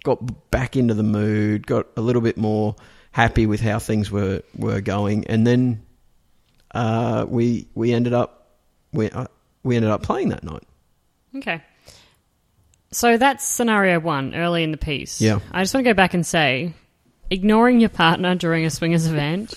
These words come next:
Speaker 1: <laughs>
Speaker 2: look, s-, hashtag swing of, swinger failure.
Speaker 1: It's very bad.
Speaker 2: It's bad. I mean, I, that's not the way to go. I mean, I was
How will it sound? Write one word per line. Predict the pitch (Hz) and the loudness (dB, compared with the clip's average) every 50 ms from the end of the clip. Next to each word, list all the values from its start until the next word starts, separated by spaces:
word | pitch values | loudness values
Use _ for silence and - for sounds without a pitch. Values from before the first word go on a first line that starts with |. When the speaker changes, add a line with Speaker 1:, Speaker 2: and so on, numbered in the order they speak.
| - - - - - | -16 -14 -12 -12 -10
Speaker 1:
<laughs> | - - - - | -8 -8 -6 -2
Speaker 2:
look, | - - 170 165 160 - - - - _ _ - - - - | 2 4 4 4 2 0 -8 -18 -20 _ _ -20 -20 -18 -12
s-, | - - - - - - - | -10 -8 -8 -8 -8 -6 0
hashtag | 170 208 214 - - - 190 175 165 165 | 4 4 4 4 2 2 2 2 2 0
swing | 156 - 185 165 | -2 -2 0 0
of, | 160 156 - - - | 0 -2 -4 -6 -12
swinger | - - 220 214 196 175 | -6 -2 0 0 0 0
failure. | - 151 135 131 131 127 123 | 0 0 0 0 0 0 0
Speaker 1:
It's | 127 113 - | 0 0 2
very | - 120 117 113 | 4 4 4 4
bad. | 101 107 104 98 104 - - _ _ | 2 2 0 -2 -4 -8 -14 _ _
Speaker 2:
It's | - 220 254 - | -2 0 0 0
bad. | - - 151 135 127 123 131 - | 2 2 2 4 4 2 0 0
I | - 180 | -2 0
mean, | 190 190 190 190 | 2 2 2 2
I, | 160 190 196 196 196 196 196 190 175 - - - - - - - | 2 2 2 2 2 2 2 0 -2 -4 -8 -14 -18 -20 -4 0
that's | - 214 214 - - | 2 2 2 2 0
not | 220 180 | -2 0
the | - | 2
way | 180 190 185 | 2 2 2
to | 175 | 2
go. | 147 160 156 151 151 151 151 151 156 156 | 2 2 2 4 4 2 2 0 -2 -4
I | - 156 | -6 -4
mean, | 170 170 165 165 | -2 -2 -2 -2
I | 170 - 175 185 185 | 0 2 2 2 2
was | 175 180 180 170 170 - - | 2 2 0 0 -2 -4 -8